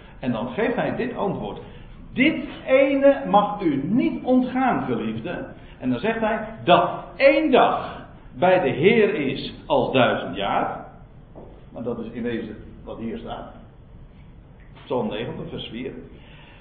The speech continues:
En dan zegt hij, "En duizend jaar als één dag."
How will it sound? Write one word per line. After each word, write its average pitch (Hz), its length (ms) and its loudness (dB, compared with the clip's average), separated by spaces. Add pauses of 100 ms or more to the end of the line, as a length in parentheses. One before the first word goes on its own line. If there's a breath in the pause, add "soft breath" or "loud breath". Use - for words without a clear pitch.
(760 loud breath)
En 247 180 6
dan 185 240 4
zegt - 240 0
hij, 127 480 2
"En 147 340 2
duizend 233 520 4
jaar 165 360 2
als 127 260 -4
één 160 280 -2
dag." - 400 -4